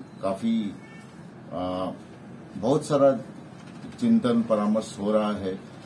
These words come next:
जिससे यही निष्कर्ष है कि सिर्फ केमिकल फर्टिलाइजर नहीं, उसका साथ-साथ बायो और ऑर्गेनिक फर्टिलाइजर किसान को देना चाहिए, ताकि जमीन का संतुलन ना बिगड़े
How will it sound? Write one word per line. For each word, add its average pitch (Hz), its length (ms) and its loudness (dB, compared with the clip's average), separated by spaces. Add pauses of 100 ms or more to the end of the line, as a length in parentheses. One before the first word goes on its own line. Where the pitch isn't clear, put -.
(140)
जिससे 117 280 2
यही 127 300 8
निष्कर्ष 117 480 2
है 104 140 2
कि 113 380 0 (680)
सिर्फ - 440 -2 (360)
केमिकल 131 420 6
फर्टिलाइजर 113 560 -2
नहीं, 110 240 0
उसका 107 300 -2
साथ-साथ 104 580 -2 (440)
बायो 113 380 4
और 107 200 2
ऑर्गेनिक 101 440 0
फर्टिलाइजर 90 720 -4 (920)
किसान 101 380 0
को 104 100 -2
देना 92 300 0
चाहिए, 113 460 -2 (420)
ताकि 95 260 -2
जमीन 101 380 0
का 104 120 -2
संतुलन 104 560 0
ना 110 240 2
बिगड़े 110 480 -2